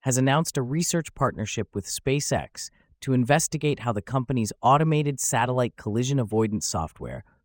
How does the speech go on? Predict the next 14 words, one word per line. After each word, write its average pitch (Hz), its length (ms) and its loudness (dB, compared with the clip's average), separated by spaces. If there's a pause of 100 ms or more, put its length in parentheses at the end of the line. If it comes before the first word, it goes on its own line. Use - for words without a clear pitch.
(140)
could 190 240 2
support - 500 -2
a - 60 -6
civil 147 420 -2
space 117 440 -4
traffic 101 500 -4
coordination 90 640 -4
system. - 480 -12 (300)
The 131 80 -4
federal 175 440 4
agency 104 480 0
will 95 200 -2
evaluate 104 580 2
the - 80 -10